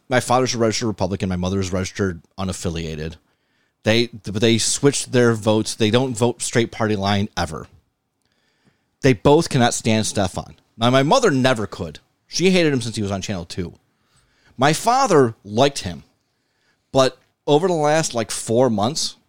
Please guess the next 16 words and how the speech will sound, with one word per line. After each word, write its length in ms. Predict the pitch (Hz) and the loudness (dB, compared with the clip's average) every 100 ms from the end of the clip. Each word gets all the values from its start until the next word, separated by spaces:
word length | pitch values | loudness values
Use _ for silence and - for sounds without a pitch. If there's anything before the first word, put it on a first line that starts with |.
| _ _ _ _ _ _ - | _ _ _ _ _ _ -6
because 320 | 120 131 127 | -2 0 2
of 120 | 131 117 | 0 -2
all 280 | 104 117 | 2 2
this 240 | 135 135 107 | 2 0 2
nonsense 640 | 104 90 120 120 151 151 | 2 2 0 0 -2 -2
that 120 | 160 | -4
Stefan 420 | 151 - 165 165 175 | -2 -2 -2 -2 -2
is 100 | 170 | -2
doing, 340 | 180 190 202 - _ _ _ _ _ _ | 0 0 -2 -8 _ _ _ _ _ _
my 100 | 110 | -6
father 280 | 117 127 123 | 0 0 0
cannot 240 | - 117 | -2 -4
stand 300 | - 113 104 | -4 -2 -2
him 100 | 95 | -4
anymore. 400 | 85 76 50 50 - _ _ _ _ _ _ - | -8 -12 -16 -20 -20 _ _ _ _ _ _ -4
It, 300 | 110 120 | -2 -2